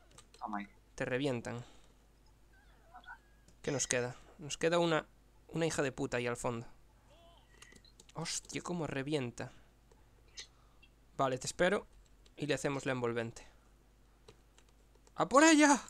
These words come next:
Speaker 2: Toma, hostia. ¡Hala! ¡Adiós!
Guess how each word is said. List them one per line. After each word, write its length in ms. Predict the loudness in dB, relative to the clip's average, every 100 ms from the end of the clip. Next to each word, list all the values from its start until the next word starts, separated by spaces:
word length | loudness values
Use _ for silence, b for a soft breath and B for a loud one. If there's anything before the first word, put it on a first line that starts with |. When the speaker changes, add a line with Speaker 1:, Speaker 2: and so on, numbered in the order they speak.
| -18 -20 -20 -20 -20 -20 -20 -20 -20 -20 -4
Speaker 2:
Toma, 460 | 4 6 6 6 4
hostia. 840 | 2 -6 -6 -2 2 2 0 B B B B -20 -10 -2 -2 -4 -12 -16 -20 -20 -20 B B B -20 -20 -20 -20 0
¡Hala! 300 | 4 6 4 -6 -20 -20 -8
¡Adiós! 480 | 2 4 4 0